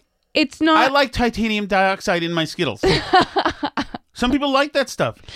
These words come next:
Speaker 2: I went to,
Speaker 1: I mean,
Speaker 2: I, I
Speaker 1: it's
Speaker 2: once
Speaker 1: fine.
Speaker 2: bought, I
Speaker 1: I
Speaker 2: once
Speaker 1: don't
Speaker 2: bought, um, ingredients for a Bloody Mary at Whole Foods, and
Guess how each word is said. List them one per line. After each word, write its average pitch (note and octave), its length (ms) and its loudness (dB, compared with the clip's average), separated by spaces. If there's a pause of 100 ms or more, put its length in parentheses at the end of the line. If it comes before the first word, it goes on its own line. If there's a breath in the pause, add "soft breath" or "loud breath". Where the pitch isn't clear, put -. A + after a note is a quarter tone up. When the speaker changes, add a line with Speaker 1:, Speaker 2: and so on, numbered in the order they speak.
(120 loud breath)
Speaker 2:
I G3+ 80 4
went D4 220 0
to, D4 60 2
Speaker 1:
I - 40 2
mean, A3 80 4
Speaker 2:
I, B3+ 60 4
I B3+ 140 4
Speaker 1:
it's D#4+ 100 2
Speaker 2:
once D4 160 -2
Speaker 1:
fine. F#3+ 300 4
Speaker 2:
bought, A3 140 0
I A#3+ 100 4
Speaker 1:
I - 20 2
Speaker 2:
once C4 340 2
Speaker 1:
don't F#3+ 140 -8
Speaker 2:
bought, - 80 -4
um, F#3+ 280 -2
ingredients F3+ 640 -4
for D#3+ 360 0
a C#3+ 60 -4
Bloody E3 260 -4
Mary D#3 320 -2
at C#3 80 -2
Whole D#3 180 -2
Foods, F3+ 340 -6
and D#3+ 240 -10